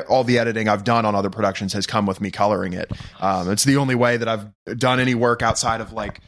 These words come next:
my own produced stuff is, is I'm coloring it, which is great. That's the goal, especially at this point. Like, that's, um, I'm not, uh, I think the only thing I'm doing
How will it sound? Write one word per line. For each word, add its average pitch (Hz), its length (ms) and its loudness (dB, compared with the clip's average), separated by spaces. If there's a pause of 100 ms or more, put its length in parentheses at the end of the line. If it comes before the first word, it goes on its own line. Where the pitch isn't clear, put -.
(280)
my 110 300 2
own 110 600 0 (220)
produced 113 500 -4
stuff - 540 -2
is, 104 340 0
is 107 220 -4
I'm 98 160 -2
coloring 101 420 0
it, 98 160 -6
which 117 160 0
is 120 160 0
great. 127 420 -2
That's 127 140 -2
the 127 100 -4
goal, 113 360 2
especially 113 360 0
at 101 80 -2
this 110 120 0
point. 95 260 -4
Like, 98 220 -2 (420)
that's, - 400 2
um, 92 500 0 (220)
I'm 113 180 2
not, 104 400 0 (600)
uh, 90 260 -2
I 110 60 0
think 104 160 -2
the 98 80 0
only 98 140 0
thing 95 120 -4
I'm 95 80 -2
doing 95 440 -2